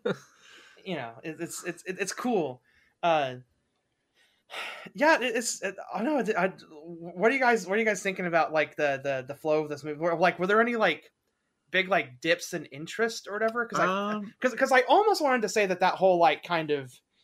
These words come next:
Speaker 2: "We got him, then now we didn't, and we got him," like, that whole thing for, like, twenty minutes was, like, weird, but also, uh, like, like, and I could feel it happening where I was like, "Wow, they're just gonna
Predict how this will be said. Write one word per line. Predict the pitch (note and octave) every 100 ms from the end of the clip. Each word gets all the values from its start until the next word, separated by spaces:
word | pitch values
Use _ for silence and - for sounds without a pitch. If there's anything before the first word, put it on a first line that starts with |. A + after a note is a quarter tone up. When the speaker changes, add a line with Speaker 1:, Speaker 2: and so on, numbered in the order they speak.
| _
Speaker 2:
"We | A#3
got | - A3 A3+
him, | G#3
then | E3+
now | E3 F#3
we | F#3
didn't, | F3+ E3+ D#3
and | D#3 D3
we | D3+
got | D#3 F3+
him," | F3 D#3+
like, | D3+ F3
that | F3+
whole | F#3 G3
thing | G3+ F#3+
for, | F#3
like, | E3 C#3 - _ _ _ _ _ -
twenty | D#3+ F3+ F3+
minutes | E3 D#3+ E3+ -
was, | D#3 C#3+
like, | D3+ C#3+ - _ _ _ _ _ _
weird, | - C#3 F#3+ A#3 B3+ A3
but | G3 G3
also, | G3+ - G3+ F#3+ F#3 F#3+ E3+
uh, | E3+
like, | F3+ F3
like, | F#3
and | F#3
I | G3
could | F#3+ C3+
feel | F3 F#3+ F#3+
it | C#3+
happening | E3 F3 F3 F#3+
where | F#3
I | F3
was | E3+
like, | E3+ D3+
"Wow, | E3+ D#3+
they're | D3+
just | D#3+ E3
gonna | C3 D3